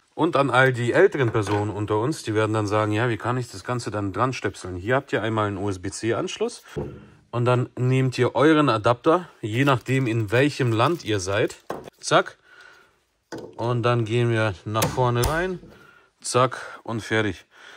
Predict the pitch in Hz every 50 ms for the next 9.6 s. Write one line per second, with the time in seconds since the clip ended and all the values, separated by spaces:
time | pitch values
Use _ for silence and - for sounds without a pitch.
0 | - - 107 104 107 123 117 - 139 131 127 131 123 113 98 104 139 196 214 202
1 | 147 123 131 139 156 156 - - - - 107 110 101 - - 190 - - 160 165
2 | 190 196 _ - - - _ - - 117 117 131 147 143 - 143 156 151 147 139
3 | 117 104 120 135 131 135 135 123 110 117 113 - 131 127 131 120 - 147 143 143
4 | 127 110 - 107 95 90 82 - - - - - - - 110 117 120 120 139 131
5 | - - 110 104 104 104 110 113 113 135 139 131 120 101 98 - - 151 160 160
6 | 151 147 - - 147 143 - 143 135 131 - - - - - - - - - 123
7 | 131 131 131 127 117 98 - - - - - - - - - - _ _ _ _
8 | - 147 151 147 139 139 131 131 131 131 123 120 117 110 107 101 - 120 160 175
9 | 160 156 151 - - 151 143 - 139 135 131